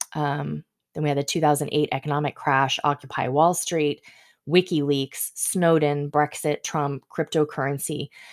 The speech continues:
So you can kind of see th-, how the trends unfold under these influences.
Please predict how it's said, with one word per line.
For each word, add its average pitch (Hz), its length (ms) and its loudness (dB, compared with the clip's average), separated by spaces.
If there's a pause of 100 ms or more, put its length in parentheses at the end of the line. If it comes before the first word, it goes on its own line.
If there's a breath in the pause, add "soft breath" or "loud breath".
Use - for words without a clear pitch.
So - 160 0
you 180 120 2
can 196 100 2
kind 208 260 2
of 185 80 2
see 160 720 0 (300)
th-, 147 260 -8
how 156 200 4
the 147 100 2
trends 143 420 0
unfold 135 540 -2
under 127 180 -2
these 127 220 -6
influences. - 640 -8